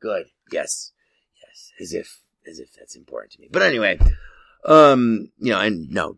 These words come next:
do not beat women. It's bad. And pay your hookers. Remember, treat them nicely. They want to love you.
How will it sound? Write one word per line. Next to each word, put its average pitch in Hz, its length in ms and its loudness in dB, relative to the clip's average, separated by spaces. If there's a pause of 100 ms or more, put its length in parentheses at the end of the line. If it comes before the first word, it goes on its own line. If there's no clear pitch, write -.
do 123 100 0
not 127 240 2
beat 90 160 -8
women. 87 360 -8
It's - 120 -16
bad. 67 380 -6 (400)
And 104 180 -12 (600)
pay 208 120 2
your 135 180 4
hookers. 87 460 -6 (160)
Remember, 127 480 -2 (220)
treat - 220 -6
them 92 120 0
nicely. 82 480 -12 (2250)
They 127 100 -2
want 151 260 -4
to - 60 -10
love 285 200 -4
you. - 180 -10